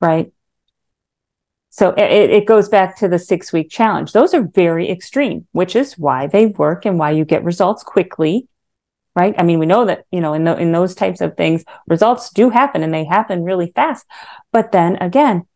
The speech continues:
like you said, once that is done, the person goes back to living the way that they were. They gain the weight back. They gain even more weight back. And, it, it, you know, it was so extreme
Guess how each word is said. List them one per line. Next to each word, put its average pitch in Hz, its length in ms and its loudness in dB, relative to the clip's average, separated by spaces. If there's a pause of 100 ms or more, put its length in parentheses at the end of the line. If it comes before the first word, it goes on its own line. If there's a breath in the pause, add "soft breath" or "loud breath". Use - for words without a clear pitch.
(300)
like 170 180 -8
you 202 60 -4
said, 254 320 -2 (140)
once 175 420 -2
that 196 220 2
is 160 200 -6
done, 202 600 -2 (420)
the - 60 -8
person 190 340 -2
goes 185 220 0
back 175 240 0
to 170 100 -10
living 180 380 0
the 175 80 -2
way 170 200 -2
that 156 200 -8
they 160 120 -2
were. 262 360 0 (300 loud breath)
They 165 100 2
gain 147 240 -2
the 147 60 -6
weight 226 260 2
back. 226 320 4 (240)
They 165 120 4
gain 156 220 -2
even 135 200 -6
more 254 200 4
weight 160 200 -2
back. 143 400 -2 (1300)
And, 185 400 0 (200)
it, 202 260 -6
it, - 180 -4
you 226 140 4
know, 170 360 -2 (560)
it 214 80 6
was 190 220 0
so 202 180 4
extreme 214 680 0